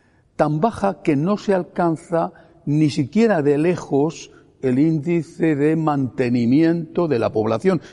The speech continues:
y que, eh, si se consigue salvar la cara es debido a la inmigración. Pues bien, no pasa nada. Para ellos la solución es matar, matar al inocente. Es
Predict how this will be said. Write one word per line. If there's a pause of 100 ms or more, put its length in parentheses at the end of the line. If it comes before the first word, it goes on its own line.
(160)
y
que,
eh,
si
se
consigue
salvar
la
cara
es (260)
debido
a
la
inmigración.
Pues
bien,
no
pasa
nada.
Para
ellos (300)
la
solución
es (180)
matar, (280)
matar
al
inocente. (280)
Es